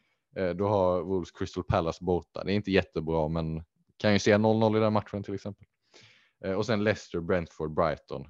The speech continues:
eh, fortsätter det med. Det, det, han, han har dykt upp i en del av mina lag. Jag tycker inte att det är ett dåligt val,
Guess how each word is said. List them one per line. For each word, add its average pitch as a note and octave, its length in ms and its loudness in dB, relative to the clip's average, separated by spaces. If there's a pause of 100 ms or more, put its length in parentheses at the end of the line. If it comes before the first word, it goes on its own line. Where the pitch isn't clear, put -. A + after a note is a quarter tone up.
(120)
eh, C#2 300 -8 (200)
fortsätter E2 400 -8
det C#2 60 -8
med. C2 140 -10 (380)
Det, G2+ 140 -2
det, A2 680 8
han, C3+ 220 2
han C3 200 6
har C3 60 10
dykt B2+ 220 6
upp A#2 200 2
i F#2+ 60 4
en G2 60 2
del F#2 200 6
av E2 60 0
mina E2+ 120 -2
lag. E2 220 4
Jag F2 120 -2
tycker - 220 -4
inte F#2+ 180 -2
att E2+ 60 -2
det F2+ 100 0
är E2+ 40 0
ett D2+ 120 -6
dåligt D#2+ 320 0
val, C#2 300 -2